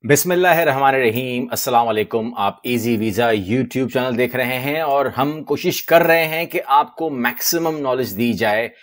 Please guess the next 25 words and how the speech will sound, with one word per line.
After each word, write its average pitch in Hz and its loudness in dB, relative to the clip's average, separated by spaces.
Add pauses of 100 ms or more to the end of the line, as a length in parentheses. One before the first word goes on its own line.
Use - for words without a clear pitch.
(260)
अपडेट 127 2
नॉलेज 104 -4
दी 107 -4
जाए। 110 2
कोविड 143 4
आपको 123 0
मालूम 117 0
है 120 2
कि 120 -2
बीच 113 -4
में 127 -6
आ 117 0
गया। 123 0 (380)
इससे 175 4
पहले 151 0
अगर 156 -2
आप 165 2 (180)
शेंजन 143 0
को 170 -2
जानते 113 -2
हैं, 101 -6
यूरोप 135 2
को 151 0
जानते 101 -6
हैं, 104 -8